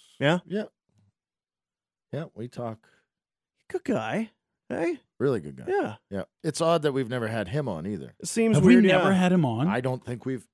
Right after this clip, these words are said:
Speaker 3: Because I was
Speaker 2: ever.
Speaker 3: thinking, like, geez, I don't, you guys must have had him on a ton before I got on this show
Speaker 1: If,
Speaker 3: ten
Speaker 1: you know
Speaker 3: years
Speaker 1: what?
Speaker 3: ago.
Speaker 1: <laughs> If we have, it's been literally years.
Speaker 2: I don't think
Speaker 3: Yeah.
Speaker 2: we ever have.
Speaker 1: Yeah,
Speaker 3: Okay.
Speaker 1: we'll have to ask him. But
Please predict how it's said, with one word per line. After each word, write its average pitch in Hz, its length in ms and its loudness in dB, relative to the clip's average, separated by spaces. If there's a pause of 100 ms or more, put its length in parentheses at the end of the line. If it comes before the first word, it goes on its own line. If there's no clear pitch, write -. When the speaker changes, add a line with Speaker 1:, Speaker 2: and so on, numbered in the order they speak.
(140)
Speaker 3:
Because 131 220 -2
I 147 80 4
was 170 200 2
Speaker 2:
ever. 180 140 6
Speaker 3:
thinking, 147 200 4
like, 123 200 0
geez, 135 300 0
I 123 80 2
don't, 117 360 -4
you 127 140 2
guys 123 160 0
must 120 180 -4
have 120 100 0
had 123 80 0
him 120 80 0
on 120 100 -2
a 113 40 -4
ton 131 220 0
before 127 220 -2
I 131 100 0
got 123 120 -2
on 104 80 -6
this 98 100 -6
show - 140 -4
Speaker 1:
If, 175 140 2
Speaker 3:
ten 107 220 -4
Speaker 1:
you 160 120 2
know 160 80 4 (120)
Speaker 3:
years 104 100 -2
Speaker 1:
what? 113 80 -2
Speaker 3:
ago. - 0 - (140)
Speaker 1:
<laughs> - 120 -20
If 156 180 -2
we 151 140 2
have, 160 440 0
it's 147 200 -2
been 135 440 -4 (100)
literally 123 540 -2
years. 110 200 -6
Speaker 2:
I 131 120 4
don't 143 240 0
think 123 220 -2
Speaker 3:
Yeah. 85 80 -2
Speaker 2:
we - 140 -2 (100)
ever 92 260 -2
have. 78 200 -8
Speaker 1:
Yeah, 92 220 -10
Speaker 3:
Okay. 107 140 -6
Speaker 1:
we'll 127 120 0
have 127 140 0
to 104 100 -6
ask 113 320 -8
him. 87 160 -16
But 101 160 -14